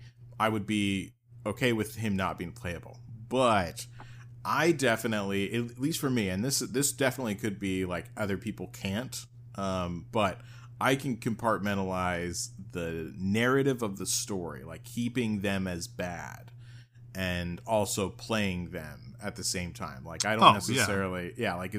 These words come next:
Speaker 1: that to me isn't a problem. I one hundred percent agree. Like, I don't want them all, to all be this, like, "Oh, they're actually good" kind of thing. Like, I like there to be good, well-developed, bad characters that are bad, right? Um,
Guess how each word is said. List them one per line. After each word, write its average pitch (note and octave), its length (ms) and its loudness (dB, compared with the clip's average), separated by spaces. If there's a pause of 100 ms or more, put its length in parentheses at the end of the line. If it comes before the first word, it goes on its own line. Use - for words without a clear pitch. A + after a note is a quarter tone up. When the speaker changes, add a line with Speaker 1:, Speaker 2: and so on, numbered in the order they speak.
Speaker 1:
that B2+ 240 4
to B2 100 -4
me G#2+ 240 2
isn't F#2+ 180 0
a E2 60 -8
problem. E2 400 -4 (380)
I B2+ 120 4
one B2+ 220 4
hundred D3+ 260 0
percent A#2 240 0
agree. F#2 220 0
Like, F#2 140 -4
I A2 120 2
don't B2 340 -2
want G2+ 260 2
them G2 220 -2
all, F#2+ 260 -4
to - 80 -8
all F#2 300 -2
be F#2 240 -4
this, F2 260 -4
like, E2+ 200 -2 (500)
"Oh, D3 300 8
they're D3+ 220 2
actually F3 640 2
good" G2+ 680 0
kind G2+ 240 -2
of F#2 80 -4
thing. E2+ 260 -4
Like, G2+ 220 -2
I A#2+ 100 4
like A#2 440 2
there G#2+ 180 2
to G2+ 80 2
be G2+ 220 -2
good, G#2 360 0
well-developed, F#2+ 640 -2
bad F#2+ 280 0
characters F2 480 -6
that D#2+ 160 -4
are D2 160 -6
bad, - 340 -8 (220)
right? F2 240 -2 (640)
Um, F#2 520 0